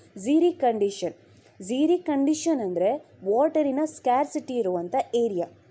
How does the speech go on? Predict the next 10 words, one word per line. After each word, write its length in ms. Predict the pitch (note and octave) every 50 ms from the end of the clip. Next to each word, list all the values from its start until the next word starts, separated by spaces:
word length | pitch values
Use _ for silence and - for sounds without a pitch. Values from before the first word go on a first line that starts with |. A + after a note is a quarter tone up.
| _ - - _ - - - -
ಎಲ್ಲಿ 320 | G3 A#3+ C#4+ E4 E4 E4+ D#4+
ನೀರು 400 | D4 C4 B3 C4 C#4 D4+ D4+ D4+
ಕಮ್ಮಿ 380 | D4+ - B3+ A#3+ A#3+ B3+ D4
ಇರತ್ತಲ್ವ, 520 | D4+ C#4 B3 A#3 A#3+ - - G3+ G3 G3 G#3 G#3
ಅದನ್ನು 260 | G3 F#3 G#3 G#3 G#3+
ನಾವು 240 | G#3 G3 G#3 A#3+ C#4
xeric 420 | C4 A3 G#3+ B3 C#4 C#4 D4+ D4+
condition 540 | - C#4+ A#3+ G#3+ G3+ G#3+ G3+ - G#3+ G3 F3+
ಅಂತ 140 | F3+ F#3 A3 B3+
ಹೇಳ್ತೀವಿ. 580 | C4 C4 A#3+ A3+ G#3+ - - F3 D#3+ D#3 -